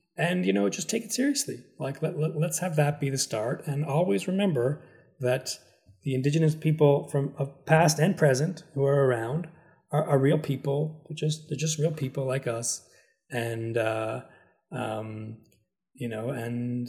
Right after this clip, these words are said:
uh, and, and think about it in a kind of, with a kind of idiom of care, uh, and an idiom of compassion, as you would want, uh, all non-Jews to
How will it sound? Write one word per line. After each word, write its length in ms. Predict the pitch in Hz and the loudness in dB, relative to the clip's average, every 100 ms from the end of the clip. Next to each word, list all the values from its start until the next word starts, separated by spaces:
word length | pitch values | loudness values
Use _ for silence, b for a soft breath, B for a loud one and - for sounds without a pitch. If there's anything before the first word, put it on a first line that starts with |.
| 120 | -8
uh, 140 | 120 120 | -10 -8
and, 520 | 120 131 120 120 120 | -10 -8 -6 -6 -6
and 340 | 123 120 123 123 | -8 -8 -8 -6
think 240 | - 139 | -2 -2
about 280 | 135 131 127 | 0 0 0
it 80 | 120 | -2
in 80 | 117 | -6
a 60 | |
kind 240 | 117 123 117 | -8 -8 -6
of, 80 | |
with 140 | 139 123 | -6 -6
a 40 | |
kind 200 | - 127 | -6 -6
of 160 | 117 - - | -6 -6 0
idiom 360 | 147 143 131 | 4 4 2
of 120 | 123 | -2
care, 500 | - 117 113 110 110 - b b b - | -2 -4 -4 -6 -12 -16 b b b -14
uh, 240 | 110 110 131 | -10 -10 -10
and 160 | 117 | -10
an 140 | 113 - | -10 -8
idiom 420 | 123 120 113 117 | -6 -4 -6 -6
of 160 | 113 - | -8 -8
compassion, 520 | 113 113 110 110 113 | -8 -6 -6 -6 -8
as 200 | 113 120 | -8 -8
you 80 | 117 | -6
would 200 | 117 117 | -6 -4
want, 320 | 117 117 147 b b b b - | -4 -6 -10 b b b b -10
uh, 280 | 117 110 113 - | -6 -6 -6 -2
all 140 | 127 | 0
non-Jews 600 | 120 120 117 110 104 107 | 0 -2 -2 -6 -8 -10
to 260 | - 110 | -8 -6